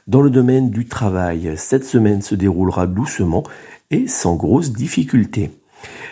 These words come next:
Dans les jours à venir, le signe du zodiaque qui sera en parfaite compatibilité astrologique générale avec vous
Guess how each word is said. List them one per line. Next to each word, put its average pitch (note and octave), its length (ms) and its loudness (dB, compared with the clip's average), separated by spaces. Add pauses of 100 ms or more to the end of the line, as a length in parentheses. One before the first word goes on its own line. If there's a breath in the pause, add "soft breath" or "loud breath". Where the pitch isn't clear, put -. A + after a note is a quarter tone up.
(120)
Dans G#2+ 140 4
les A#2+ 100 6
jours G#2+ 180 2
à G#2+ 60 2
venir, G2+ 420 2
le F#2 140 -2
signe F#2+ 420 -2
du F2 200 -6
zodiaque F2+ 420 0
qui - 120 -18
sera - 260 -2
en F#2+ 100 2
parfaite - 340 -4
compatibilité F2 800 -2
astrologique E2+ 640 0
générale D2+ 440 0
avec G2 260 2
vous A2+ 180 0